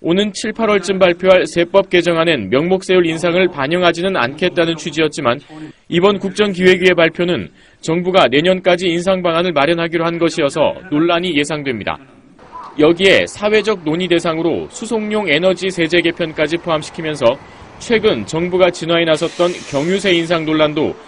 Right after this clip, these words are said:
다시 불붙을 전망입니다. 다만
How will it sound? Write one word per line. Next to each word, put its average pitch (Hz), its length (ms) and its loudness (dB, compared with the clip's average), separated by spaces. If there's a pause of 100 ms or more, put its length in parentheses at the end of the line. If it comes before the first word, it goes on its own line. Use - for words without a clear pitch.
(140)
다시 139 360 -2
불붙을 165 480 -2
전망입니다. 120 600 -2 (800)
다만 151 340 2